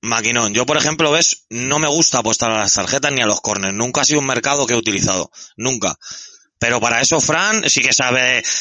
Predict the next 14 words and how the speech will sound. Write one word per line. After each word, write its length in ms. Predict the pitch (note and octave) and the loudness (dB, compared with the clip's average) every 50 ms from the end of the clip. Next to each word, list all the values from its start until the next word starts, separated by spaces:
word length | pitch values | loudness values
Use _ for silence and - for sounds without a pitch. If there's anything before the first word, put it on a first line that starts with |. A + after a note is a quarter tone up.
| - - - | -6 -6 -4
los 220 | B2 B2 A2+ - | -2 0 0 0
árbitros, 260 | B2+ B2 B2+ B2+ A#2+ | 0 0 0 0 0
los 100 | C3 B2+ | 0 0
premios 320 | - A#2+ A#2 A#2+ B2 C3 - | 0 0 -2 0 0 0 0
que 100 | B2+ A#2+ | 0 0
tienen, 560 | B2+ B2 B2+ B2+ B2+ B2+ B2+ B2+ B2+ B2 A2+ - - - - - | 0 0 0 2 2 2 2 0 0 -2 -6 -10 -14 -16 -10 -4
todas 180 | - C#3 C#3+ B2+ | -2 -2 0 0
esas, 480 | C3+ B2+ C3+ C3 B2 C3 B2 - - - | 0 0 0 2 2 2 2 2 0 0
todas 200 | - D#3 D3+ D3+ | 0 0 0 2
esas 140 | C#3+ D3+ D3 C3+ | 2 2 2 2
C 160 | - C3+ B2+ | 2 2 2
E 20 | |
O, 100 | A#2+ A2+ | 2 2
digamos. 520 | G#2+ G#2 G#2 G#2 G2+ G2 F#2 F#2 - - | 2 2 0 0 0 -2 -2 -2 -2 -2